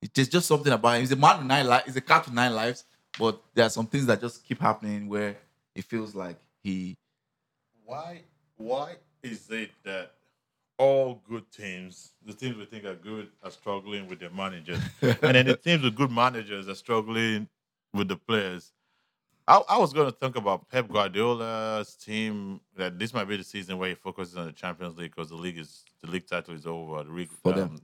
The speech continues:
Speaker 1: yes,
Speaker 2: um,
Speaker 1: over.
Speaker 2: challenge is over in England. But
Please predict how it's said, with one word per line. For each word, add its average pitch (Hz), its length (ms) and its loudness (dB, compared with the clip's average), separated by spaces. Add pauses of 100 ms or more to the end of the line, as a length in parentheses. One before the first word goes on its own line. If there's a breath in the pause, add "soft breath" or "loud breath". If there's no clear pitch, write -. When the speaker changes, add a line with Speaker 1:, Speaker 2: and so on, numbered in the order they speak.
(120)
Speaker 1:
yes, 82 200 -6
Speaker 2:
um, 78 120 -16
Speaker 1:
over. - 120 -4
Speaker 2:
challenge 85 240 -2
is 73 80 -18
over 80 240 -10
in 76 80 -12
England. 76 320 -14 (1000)
But 90 300 -2